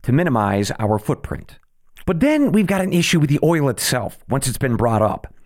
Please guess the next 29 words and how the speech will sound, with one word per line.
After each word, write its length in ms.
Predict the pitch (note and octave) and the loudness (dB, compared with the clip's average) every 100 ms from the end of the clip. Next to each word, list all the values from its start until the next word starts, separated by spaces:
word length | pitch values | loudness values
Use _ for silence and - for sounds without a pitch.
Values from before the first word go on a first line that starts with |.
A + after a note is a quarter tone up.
| - - - - | -20 -20 -10 -2
You 120 | E3 | 0
see, 280 | - A#3 G#3 | 2 0 0
it's 140 | - | 0
a, 160 | D#3 - - | -2 -2 -6
it's 140 | C#3+ | -4
a 40 | D#3 | 0
very 260 | C4+ D#4 | 2 2
waxy, 840 | D3 A2 D3+ D3 D3+ - D#3 C#3 | 2 0 -2 -2 -4 -2 2 2
thick, 460 | A2 - - E3 - | 0 -6 -4 -4 -4
viscous 760 | A2 A2 F#3 - A#2 - - - - | -4 -2 -2 -2 -4 -4 -6 -6 -2
oil, 320 | G#2+ D#2 B2 | 0 0 0
and, 220 | B2+ - - - | 0 -2 -8 -8
and 320 | - A2+ C#3 | -6 -4 -2
so 100 | - | -2
to 100 | D#3 | -2
transport 680 | C#3+ - C#4+ D#4 - - - | -2 -2 0 0 -2 -8 -8
it, 160 | E2 - - - - | -8 -8 -12 -20 -14
it 160 | - - | -8 -4
has 280 | D#3 A3+ - | -2 -2 -2
to 60 | |
be 100 | F#3+ | -2
placed 440 | F3 - F3 D3 - | -2 0 0 0 -4
inside 640 | F3 F#3+ - F#3+ E3 D#3 | 0 0 0 -2 -2 0
a 60 | A#2 | 0
very 340 | G#2+ F#3 B3 | 0 0 -2
special 580 | A3 - - D#3+ - D3+ | -2 -4 -2 -4 -2 -4
pipeline. 760 | C#3 - - G#3 - - - - - - - - | -4 -6 -4 -4 -4 -10 -10 -14 -18 -20 -20 -12
In 80 | A2+ | -4
fact, 280 | A2+ A2+ | -4 -4